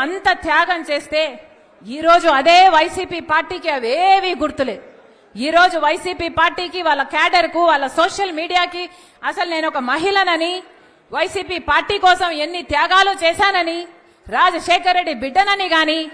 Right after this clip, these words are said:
వాళ్ళకింత మేలు చేసిందానని గాని ఈరోజు ఒక్కటి కూడా గుర్తు పెట్టుకోలే. ఈరోజు మూకుమ్మడిగా, మూకుమ్మడిగా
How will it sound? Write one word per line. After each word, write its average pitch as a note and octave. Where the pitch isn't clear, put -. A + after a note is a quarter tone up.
వాళ్ళకింత D#4+
మేలు F4
చేసిందానని F#4+
గాని D#4
ఈరోజు D4+
ఒక్కటి D#4+
కూడా F#4
గుర్తు F4
పెట్టుకోలే. B3+
ఈరోజు E4
మూకుమ్మడిగా, F#4
మూకుమ్మడిగా G4